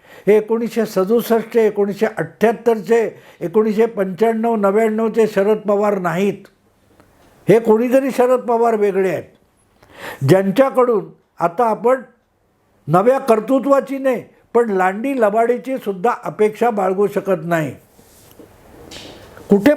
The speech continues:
फसलात शरद पवार तुम्ही? कुठे फसलाय?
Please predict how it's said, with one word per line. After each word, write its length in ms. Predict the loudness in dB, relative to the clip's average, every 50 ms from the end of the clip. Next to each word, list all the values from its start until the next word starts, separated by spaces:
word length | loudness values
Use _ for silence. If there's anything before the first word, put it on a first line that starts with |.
| 2
फसलात 320 | -2 -2 0 2 2 2 2 0
शरद 240 | 0 -2 0 0 0
पवार 300 | -2 -4 -4 -2 -2 -4
तुम्ही? 320 | -4 -6 -10 -10 -10 -12 -14 -16 _ _ _ _ _ _ _ -20 _ _ _ -20 -20 -20 -20 -20 -20 -20 -20 -20 -20 -20 -20 -20 -12 -2 0
कुठे 240 | 2 4 4 4 2
फसलाय? 500 | 2 0 -2 0 2 2 2 2 0